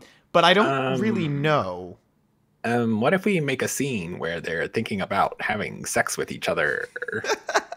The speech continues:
Speaker 2: That's, that's my George Lucas for you.
Speaker 1: Okay, we might have gone a little far in a few places.
Speaker 2: Uh, so the, uh, the plane, the people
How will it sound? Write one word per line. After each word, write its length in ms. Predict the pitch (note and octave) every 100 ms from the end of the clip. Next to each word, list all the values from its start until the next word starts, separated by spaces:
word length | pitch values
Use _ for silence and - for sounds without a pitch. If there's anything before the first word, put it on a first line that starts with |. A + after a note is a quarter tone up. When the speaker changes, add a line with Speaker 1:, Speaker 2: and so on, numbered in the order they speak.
| -
Speaker 2:
That's, 380 | D4 D#4+ - -
that's 180 | B2+ -
my 120 | G#2
George 260 | G#2+ G2+ G#2+
Lucas 280 | F#2+ F#2
for 160 | - F2+
you. 160 | F2 G#2
Speaker 1:
Okay, 260 | F#3+ F3 C#3
we 120 | C3+
might 160 | D3 D3
have 80 |
gone 180 | C#3 C3+
a 40 | C3+
little 180 | B2+ A#2
far 380 | - A#2 G#2
in 40 | G#2
a 60 |
few 180 | G#2 A2
places. 680 | G2+ G#2 G2+ - A2 B2+ - _ _ _ _ _ - - _ -
Speaker 2:
Uh, 540 | C3+ C3+ C3+ C3+ C#3
so 680 | - - F3+ D#3+ E3 D#3+ D#3 - - - - _ _ _ _ _ _ _ _ - - _
the, 380 | C#3 C#3+ F3+ F3+
uh, 440 | E3+ E3 D#3 D#3 D#3 - _
the 200 | D3+ D#3+
plane, 840 | E3 - G3 A3 A3 A3 A3 A3 A3 - - - D3
the 140 | D#3
people 580 | - - G#3 G#3+ G#3